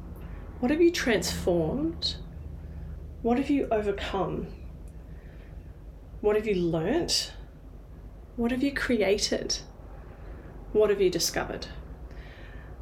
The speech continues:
So out of all of those questions, there may be one or two for you that go, "Do you know what?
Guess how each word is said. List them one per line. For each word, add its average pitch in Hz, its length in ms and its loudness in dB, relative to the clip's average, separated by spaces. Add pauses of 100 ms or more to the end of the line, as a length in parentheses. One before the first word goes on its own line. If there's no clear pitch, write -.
(400)
So 233 300 4
out 277 240 8
of 269 260 2
all 277 420 8
of 262 140 2
those 240 300 8
questions, 180 720 2
there 233 100 6
may 262 160 6
be 320 160 8
one 269 320 4
or 302 100 4
two 262 320 4
for 247 180 -2
you 190 360 6
that - 140 0
go, 208 180 0
"Do 330 140 -2
you 381 80 6
know 320 100 4
what? 202 300 2